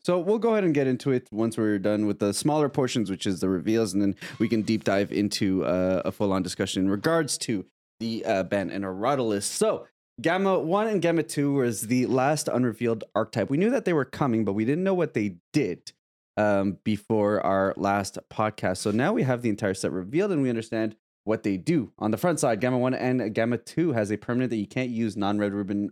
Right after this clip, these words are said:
army card skills to place cards in your energy because the entire thing, uh, relates to energy manipulation. When this card attacks, you get to draw a card. And then Awaken, where life is at four or less, or you have a blue unison card with special card cost of two in play.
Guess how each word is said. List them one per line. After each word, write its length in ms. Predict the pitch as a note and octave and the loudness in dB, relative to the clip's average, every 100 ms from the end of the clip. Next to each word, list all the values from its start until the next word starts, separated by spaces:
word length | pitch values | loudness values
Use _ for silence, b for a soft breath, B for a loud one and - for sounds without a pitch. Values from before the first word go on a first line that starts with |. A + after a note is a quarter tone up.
| - | -2
army 220 | B2 A#2 | -2 -2
card 420 | - G#2+ B2+ D3+ | 0 0 0 -2
skills 440 | - E3+ F#3 A3+ - _ _ - | -6 -2 0 -2 -8 _ _ -6
to 60 | |
place 260 | C#3+ C3+ A2 | -2 0 -2
cards 280 | - A2+ G2+ | 0 0 0
in 80 | G2+ | 0
your 120 | G2+ - | 0 0
energy 400 | E3 C#3+ D3 C#3+ | 0 2 0 0
because 460 | B2 F#2+ F#2+ F#2 | -2 -2 -2 -4
the 160 | - G2+ | -4 -2
entire 280 | F#2+ G2 F#2+ | 0 0 0
thing, 320 | G2+ G2 G2 _ _ _ - | -2 -2 -4 _ _ _ -2
uh, 160 | F#2 E2+ | -2 0
relates 420 | F2+ F#2 F#2 - | 0 -2 -2 -6
to 200 | - F#2 | -6 -4
energy 300 | G2 F#2+ F#2+ | -4 -4 -6
manipulation. 800 | F#2 F2+ - F#2+ A2+ B2 G#2+ G#2 _ _ _ _ _ _ _ - | -6 -6 -4 -2 -2 -2 -6 -8 _ _ _ _ _ _ _ -4
When 140 | A#2 | -2
this 120 | A#2+ | 0
card 180 | - A#2+ | 0 -2
attacks, 420 | E2+ - C3+ C#3 A2+ | -2 -2 -2 0 0
you 40 | |
get 100 | G2+ | 0
to 60 | F#2+ | 0
draw 160 | F#2 | 0
a 40 | F#2 | 0
card. 340 | - E3+ E3+ _ _ _ | 0 -2 -2 _ _ _
And 140 | A2+ B2 | -2 2
then 200 | B2 A#2+ | 2 0
Awaken, 460 | A2+ A#2 D#3+ G3 F3 | 0 0 0 0 0
where 80 | A#2+ | 2
life 140 | A#2+ | 0
is 80 | A#2 | 0
at 80 | G#2 | -2
four 140 | A2+ | 0
or 40 | |
less, 200 | A2+ D3 - | 0 -2 -2
or 180 | G#3+ A3+ | 0 2
you 180 | D3 B2 | 2 2
have 200 | A2 G#2 | 0 0
a 100 | G#2 | -2
blue 280 | G#2 G#2 B2+ | -2 0 0
unison 420 | A#2 A#2 C3 A#2+ | 0 0 -2 -4
card 200 | G#2 G2 | -2 -2
with 100 | G2 | -2
special 180 | - G2 | -4 -6
card 220 | - F#2+ F#2 _ _ | -2 -2 -4 _ _
cost 200 | G#2 G2+ | -6 -6
of 120 | C#2+ - | -10 -10
two 240 | - A#2+ | -4 -2
in 100 | G2+ | -2
play. 360 | - E3+ F#3+ | -2 -2 -2